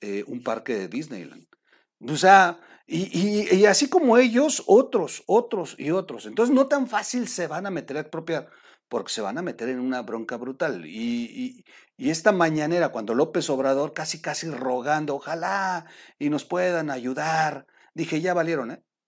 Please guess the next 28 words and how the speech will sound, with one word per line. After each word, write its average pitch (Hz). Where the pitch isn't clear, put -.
Se -
ve 165
que 165
traen 151
una 135
broncota. 107
Y 151
se 175
ve 185
que 135
lo 131
engañó 143
el 131
ex -
titular 123
de 127
Fonatur, 131
se 131
ve 135
que 156
le 123
decía, 120
"No, 170
ya 156
estamos 185
con 143
ellos, 156
presidente", 143